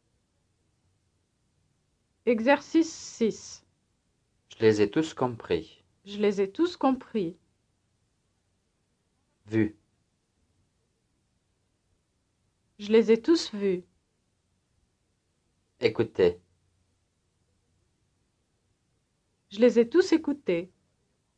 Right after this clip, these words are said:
Speaker 2: Jeter.
Speaker 1: Je les ai tous jetés.
Speaker 2: Essayez.
Speaker 1: Je les ai tous essayés.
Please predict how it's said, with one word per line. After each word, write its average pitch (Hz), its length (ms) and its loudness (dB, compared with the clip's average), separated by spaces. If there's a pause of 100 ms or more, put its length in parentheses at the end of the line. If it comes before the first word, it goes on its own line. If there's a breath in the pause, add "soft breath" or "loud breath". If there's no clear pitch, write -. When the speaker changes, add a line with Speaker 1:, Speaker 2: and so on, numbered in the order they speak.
(1200)
Speaker 2:
Jeter. 104 520 2 (3000)
Speaker 1:
Je 226 80 -6
les 226 180 6
ai 220 100 2
tous 359 280 4
jetés. 190 560 0 (2000)
Speaker 2:
Essayez. 92 600 2 (2750)
Speaker 1:
Je 202 100 -10
les 226 200 2
ai 226 80 0
tous 349 260 2
essayés. 214 600 0